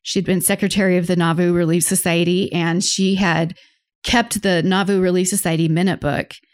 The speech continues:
and knew, had studied it and knew what Joseph had taught and how the Relief Society was instituted. He asked her, first of all, to assist bishops in organizing relief societies.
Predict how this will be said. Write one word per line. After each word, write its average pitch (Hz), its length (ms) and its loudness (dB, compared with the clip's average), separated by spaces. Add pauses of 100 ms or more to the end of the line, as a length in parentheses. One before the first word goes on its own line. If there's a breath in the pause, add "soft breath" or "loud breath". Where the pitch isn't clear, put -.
(380)
and 180 240 2
knew, 190 480 2
had 185 220 0
studied 202 480 0
it 156 260 -4
and 175 240 0
knew 190 220 2
what - 160 -2
Joseph 185 380 -2
had 170 120 0
taught 175 380 -2
and 170 120 0
how 247 140 0
the 160 120 2
Relief 170 260 2
Society 165 360 2
was 156 140 2
instituted. 160 720 0 (540 soft breath)
He 247 200 0
asked 226 320 0
her, 202 260 2
first 247 320 0
of 180 80 0
all, 175 260 0 (420 soft breath)
to 202 400 2 (360)
assist 202 500 0
bishops - 600 0
in 185 180 2
organizing 165 640 2
relief 151 260 0
societies. - 580 -4